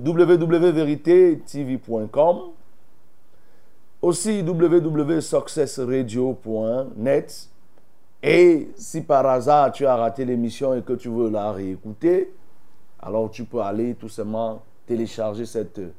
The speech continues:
cette application, Success Radio en un seul mot, Tic Tac. Success Radio, joint, Tic Tac. Alors, effectivement, dès que tu commences à taper Success Radio,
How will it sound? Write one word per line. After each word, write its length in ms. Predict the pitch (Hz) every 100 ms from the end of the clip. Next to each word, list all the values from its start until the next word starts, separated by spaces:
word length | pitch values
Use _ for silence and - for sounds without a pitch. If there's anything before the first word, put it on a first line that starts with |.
| - - - - -
cette 220 | - 92
application, 760 | 85 82 85 95 92 120 135 139 - - - -
Success 600 | - 151 135 - 131 131
Radio 480 | 120 120 107 107 -
en 180 | 98 104
un 80 | 117
seul 280 | 113 117 107
mot, 340 | 110 127 147 - - -
Tic 260 | - 165 -
Tac. 220 | - - - - - - - - - - - - - -
Success 520 | - 131 123 127 117 113
Radio, 640 | 113 113 95 113 135 165 - -
joint, 420 | 82 101 127 262 330 - - - - - - - -
Tic 280 | 190 190 -
Tac. 180 | 107 - - - -
Alors, 480 | - 78 95 107 123 -
effectivement, 420 | - - 87 107 107
dès 180 | 120
que 80 | 135
tu 120 | 123
commences 300 | 120 113 120
à 80 | 117
taper 300 | - 90 113
Success 420 | 107 110 113 107
Radio, 500 | 110 104 104 95 98